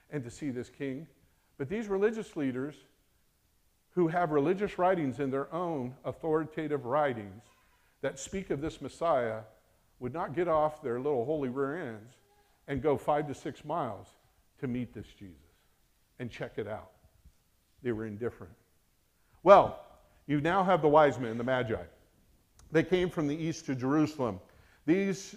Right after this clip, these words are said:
travelers really should be called wise men rather than anything else. They weren't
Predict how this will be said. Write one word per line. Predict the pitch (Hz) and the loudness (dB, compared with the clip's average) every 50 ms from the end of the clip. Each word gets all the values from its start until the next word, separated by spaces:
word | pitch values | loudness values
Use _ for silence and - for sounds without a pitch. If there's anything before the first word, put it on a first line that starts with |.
| - _ | -20 _
travelers | - - - 202 196 190 190 185 156 147 143 139 139 135 131 127 143 | -6 2 4 6 8 10 8 8 6 6 4 4 4 2 0 -2 -2
really | 139 151 185 170 143 131 | 0 2 2 2 2 0
should | - - 135 | -2 -4 -6
be | 131 123 | -6 -6
called | - - - 135 135 135 131 117 | -6 2 4 6 6 6 4 2
wise | 120 135 147 151 156 156 120 104 | 2 4 6 6 4 2 0 -4
men | 127 120 117 113 110 113 117 117 - _ _ _ _ _ _ | -6 -6 -4 -4 -6 -8 -10 -12 -14 _ _ _ _ _ _
rather | 123 123 131 131 127 120 123 120 | 2 4 4 4 4 4 0 -2
than | 117 113 117 117 113 113 110 110 107 107 110 110 143 202 | 0 -2 -2 -2 -2 -2 -2 -4 -4 -6 -8 -12 -12 -8
anything | - 135 127 117 110 - - 123 113 113 135 | -6 -4 -4 -4 -6 -6 -6 -6 -6 -4 -2
else. | 123 117 110 101 - - | -2 -2 -2 -2 -6 -4
They | 117 110 | -4 -2
weren't | 113 123 135 156 175 - | 0 0 -2 -2 -2 -8